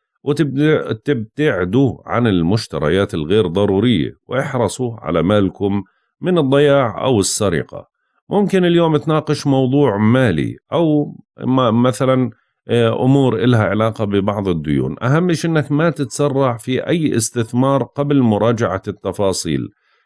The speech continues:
لا تبذر أموالك، وكون عاقل ومتيقظ قبل التوقيع على العقود.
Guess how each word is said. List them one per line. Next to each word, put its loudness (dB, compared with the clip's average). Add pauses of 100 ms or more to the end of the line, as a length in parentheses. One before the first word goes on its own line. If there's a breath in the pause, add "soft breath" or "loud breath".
(100)
لا 0
تبذر 0
أموالك، 0
وكون 0
عاقل 0
ومتيقظ 0
قبل -4
التوقيع -2
على -2
العقود. -2